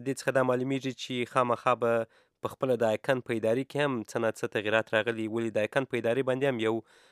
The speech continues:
ام، انتقاد دا و چې امریکا ډېر پکښې برلاسه دی، یا، ا، مثلاً، ا، ډېر زیات خلک یې چې دي، هغه امریکایان دي، یا د امریکا د دولت سره یې کوم رابطه چې وه، په هغه باندې انتقاد و. په دغه برخه کې هم خبرې وسولې، او که چیرې،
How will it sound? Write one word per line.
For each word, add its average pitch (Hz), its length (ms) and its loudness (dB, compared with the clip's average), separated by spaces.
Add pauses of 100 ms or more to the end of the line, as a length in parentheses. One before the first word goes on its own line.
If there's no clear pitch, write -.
(120)
ام، 101 440 -4
انتقاد 110 680 -2
دا 120 160 2
و 117 240 0
چې 107 480 -6 (320)
امریکا 110 440 2
ډېر 117 160 0
پکښې 107 440 -4
برلاسه 107 600 2
دی، 107 300 -8
یا، 101 280 -2 (400)
ا، 104 140 -4
مثلاً، 101 520 -4 (100)
ا، 104 220 -4 (160)
ډېر 117 140 0
زیات 107 380 0
خلک 110 340 -4
یې 104 40 -6
چې - 160 -12
دي، 107 200 -6
هغه 104 160 -6
امریکایان 107 560 -4
دي، 107 260 -10 (420)
یا 107 160 0
د 101 80 0
امریکا 101 320 0
د 104 120 0
دولت 107 300 2
سره 113 200 -2
یې 104 80 -2
کوم 107 300 -4
رابطه 104 360 -2
چې - 120 -6
وه، 120 100 2
په 104 120 0
هغه 107 140 0
باندې 113 220 -4
انتقاد 104 460 -4
و. 107 120 -4 (480)
په 156 100 -4
دغه 160 220 2
برخه 160 240 2
کې - 140 -2
هم 180 180 4
خبرې 165 320 -2
وسولې، 165 600 -2
او 123 120 2
که - 120 -6
چیرې، 123 440 -4